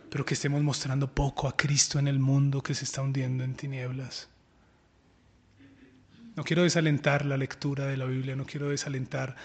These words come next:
el estudio de muchos recursos que hay, pero ¿de qué me sirve ser tan juicioso en eso si apenas digo amén, voy y empiezo a dar rienda suelta a mi ira, a mi enojo, a mi maledicencia, a mi contienda, a mi murmuración?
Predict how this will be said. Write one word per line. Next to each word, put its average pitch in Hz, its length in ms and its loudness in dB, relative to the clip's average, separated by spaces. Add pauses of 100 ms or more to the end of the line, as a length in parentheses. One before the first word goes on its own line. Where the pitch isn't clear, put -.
(220)
el 160 100 6
estudio 170 260 8
de 175 60 12
muchos 180 320 8
recursos 170 640 6
que 147 160 -2
hay, 131 300 -6 (460)
pero 151 160 -6
¿de 147 80 -2
qué 156 100 0
me 160 100 6
sirve 170 340 8
ser 156 200 2
tan 165 160 4
juicioso 147 420 2
en 156 60 4
eso 151 260 4
si 143 100 0
apenas 143 360 0
digo 147 200 4
amén, 143 320 2
voy 139 320 0 (440)
y - 40 -10
empiezo 135 460 -4
a 127 120 -8
dar 135 160 -2
rienda 139 260 2
suelta 135 320 -2
a - 20 0
mi 135 140 2
ira, 139 420 0 (400)
a 151 80 0
mi 131 100 4
enojo, 135 600 0 (640)
a 143 80 -2
mi 139 100 4
maledicencia, 135 840 4
a 127 40 -4
mi 127 120 -6
contienda, 135 880 0 (240)
a 135 100 -4
mi 151 120 2
murmuración? 131 1080 -2